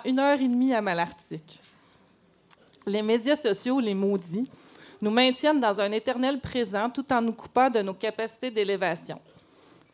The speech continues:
Pour effet, devant l'urgence artificielle de réagir, ils s'engarochent des opinions spontanées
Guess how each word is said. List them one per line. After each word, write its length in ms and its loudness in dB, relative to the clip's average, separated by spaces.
Pour 180 2
effet, 400 2
devant 320 2
l'urgence 520 2
artificielle 580 -4
de 80 0
réagir, 720 0
ils 80 -6
s'engarochent 720 0
des 220 -4
opinions 400 0
spontanées 600 0